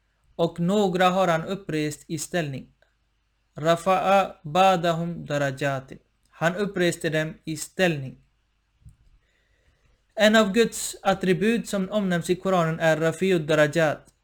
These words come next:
Det är han som uppreser i ställning. Detta står i kapitel fyrtio, vers sextio,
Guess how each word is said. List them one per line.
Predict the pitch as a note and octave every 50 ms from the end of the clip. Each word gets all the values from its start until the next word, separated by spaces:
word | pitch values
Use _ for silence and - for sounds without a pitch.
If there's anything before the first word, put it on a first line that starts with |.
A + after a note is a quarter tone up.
| _
Det | - D#3+
är | D#3 D3+
han | C#3+ - E3 F3 F#3 F#3+ F3+
som | - - F3+ F3
uppreser | - G#3 F#3+ G3+ - E3+ D#3+ D3+ D3+ - E3+ D#3
i | D3+ E3 D#3+
ställning. | - - - F#3+ E3+ D3 C3+ C3 C3 -
Detta | - - D3 E3 F3 E3+ - F3 E3
står | E3+ - F3+ F3
i | E3
kapitel | D#3 E3 E3+ D#3+ F3 E3+ E3+ F3 D#3+ D#3+
fyrtio, | - F#3+ F#3 F#3 F#3 - F#3 F#3 F3+ F3+ _ _ _ _ _ _ _ -
vers | - D#3+ F3+ F3+ F3
sextio, | - - G3 F#3 - - - -